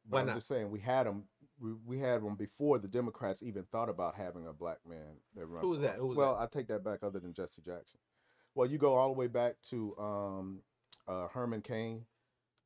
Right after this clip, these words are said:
Speaker 1: You go back to the election before that, you had Allen, um,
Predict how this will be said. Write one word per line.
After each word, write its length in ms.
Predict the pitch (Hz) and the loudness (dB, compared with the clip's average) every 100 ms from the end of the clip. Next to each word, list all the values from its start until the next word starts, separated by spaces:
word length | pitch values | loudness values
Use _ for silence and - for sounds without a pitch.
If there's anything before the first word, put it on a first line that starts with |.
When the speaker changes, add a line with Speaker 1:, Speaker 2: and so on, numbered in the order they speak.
| _ | _
Speaker 1:
You 100 | 95 101 | -6 2
go 100 | 104 | 4
back 180 | 104 - | 2 0
to 100 | 117 | -2
the 60 | |
election 260 | 107 101 107 | 0 -2 -4
before 240 | 95 113 107 | -8 -4 -2
that, 200 | 104 104 | -2 -4
you 60 | |
had 220 | 98 92 90 | -6 -6 -4
Allen, 460 | 98 101 104 101 98 | -2 -2 -2 -6 -10
um, 420 | 95 92 92 90 | -10 -10 -10 -14